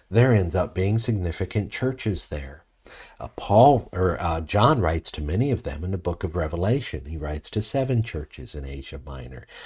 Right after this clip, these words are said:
We know that Paul writes a letter to the Galatian church, writing to them to encourage them. So there were a great number of churches in that area built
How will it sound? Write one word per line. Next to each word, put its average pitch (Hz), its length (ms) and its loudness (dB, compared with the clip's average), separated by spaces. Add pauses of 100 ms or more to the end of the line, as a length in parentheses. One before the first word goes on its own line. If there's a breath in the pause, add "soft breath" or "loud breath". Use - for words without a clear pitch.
(240 loud breath)
We 101 140 4
know 104 120 6
that 117 160 4
Paul 131 340 6
writes 90 260 0
a 113 60 -2
letter 95 340 0
to - 140 -6
the 98 100 0
Galatian 107 760 0
church, - 480 -12
writing 90 400 -2
to 101 120 -2
them 113 260 2
to 90 180 0
encourage 78 480 -6
them. 71 220 -8
So - 140 -4
there 98 160 4
were 98 100 4
a 92 80 0
great 113 340 2 (380 loud breath)
number 101 540 4
of - 160 -2
churches 107 640 0
in 87 200 -2
that 82 260 -2
area 110 420 2
built 127 400 2